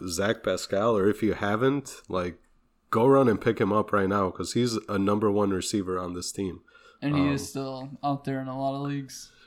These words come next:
Speaker 1: He is, yeah. With no T Y Hilton, T Y could be out for a couple of more weeks. Um, Paris is supposed to be out for at least, you know, three to four weeks. So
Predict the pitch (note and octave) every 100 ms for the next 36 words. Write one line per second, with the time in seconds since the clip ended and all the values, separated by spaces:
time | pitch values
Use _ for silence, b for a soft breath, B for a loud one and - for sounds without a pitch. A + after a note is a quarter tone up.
0 | b A2 C#3+ A#2 F#2+ A#2+ G#2+ G2 G2+ A#2+
1 | B2+ B2+ C3+ C3 G2+ A#2+ B2 C#3+ C3 B2+
2 | C3 G2 A2+ B2 A#2 A2+ A2+ A#2 - G2+
3 | A2 G#2 A2 A2 G#2 F#2+ A2+ B2 - -
4 | G2 F#2 F2+ E2+ F2+ _ _ _ _ -
5 | - - A#2 B2+ A#2 B2 - B2 - B2
6 | A#2+ B2 A#2+ - G2 G2+ B2 - - G#2+
7 | G#2+ - A#2 A#2+ A#2 B2 A#2 G#2+ B2+ C3
8 | - - F2+ E2+